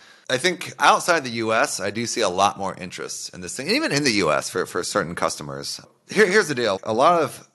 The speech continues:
regulatory compliance may require these sorts of things. Like, for, so for instance, in the banking sector, you have to have a plan with, on file with regulators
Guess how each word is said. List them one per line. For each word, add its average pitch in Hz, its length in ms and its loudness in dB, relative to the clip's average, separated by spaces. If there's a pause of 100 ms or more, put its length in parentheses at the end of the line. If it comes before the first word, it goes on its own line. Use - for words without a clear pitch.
regulatory 101 760 0
compliance 85 560 -6
may 90 120 -4
require 82 440 -4
these 69 120 -8
sorts 73 220 -8
of 67 80 -14
things. 58 340 -8
Like, 123 120 4
for, - 200 -4
so 139 140 0
for 131 140 -2
instance, 92 260 -6
in 92 60 -10
the 92 40 -4
banking 131 380 2
sector, 90 480 -2 (460)
you 147 180 0
have 156 220 2
to 143 80 0
have 127 160 4
a 98 40 -6
plan 117 380 0
with, 98 180 -8 (220)
on 139 220 4
file 131 300 4
with 104 160 -8
regulators 82 760 -4